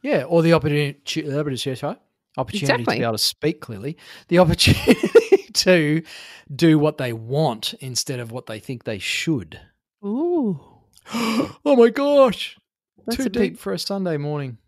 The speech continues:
Speaker 2: Oh, no, it's not. Sundays are all about being reflective.
Speaker 1: I love a bit of Sunday coffee and reflection.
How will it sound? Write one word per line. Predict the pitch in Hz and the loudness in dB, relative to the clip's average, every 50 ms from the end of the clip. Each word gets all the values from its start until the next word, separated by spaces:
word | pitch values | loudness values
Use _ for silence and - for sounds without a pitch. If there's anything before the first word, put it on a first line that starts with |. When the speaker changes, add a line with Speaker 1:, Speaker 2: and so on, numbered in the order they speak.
| _ - | _ -6
Speaker 2:
Oh, | - 320 | -4 -2
no, | 269 - - - | -2 -2 -2 -6
it's | - - - - | -8 -10 -12 -10
not. | - 135 - - - | -8 -8 -8 -8 -10
Sundays | - 160 147 147 139 131 - - | -10 -8 -6 -6 -8 -8 -6 -6
are | 135 | -4
all | 139 151 160 175 | -2 -2 -2 -2
about | 170 - - 90 - _ - | -4 -4 -6 -6 -6 _ -8
being | - 156 156 156 156 156 165 - - | -6 -6 -6 -6 -8 -10 -12 -10 -6
reflective. | - 165 170 - - - 190 - _ - 392 453 392 - - - _ _ _ _ _ _ _ _ - | -6 -6 -6 -4 -4 -4 -4 -4 _ -2 0 0 0 -2 -8 -20 _ _ _ _ _ _ _ _ -10
Speaker 1:
I | 208 | -8
love | 185 123 104 107 | -8 -8 -8 -10
a | 117 107 | -12 -12
bit | - 95 | -14 -14
of | 90 - | -12 -8
Sunday | - - 117 107 107 104 90 - | -6 -4 -4 -4 -4 -4 -6 -6
coffee | - - 123 113 - - 117 107 | -6 -4 -4 -4 -4 -4 -4 -2
and | 104 101 | -2 -4
reflection. | 95 85 - - 110 110 - - - 160 147 | -6 -8 -8 -8 -8 -8 -8 -8 -8 -8 -8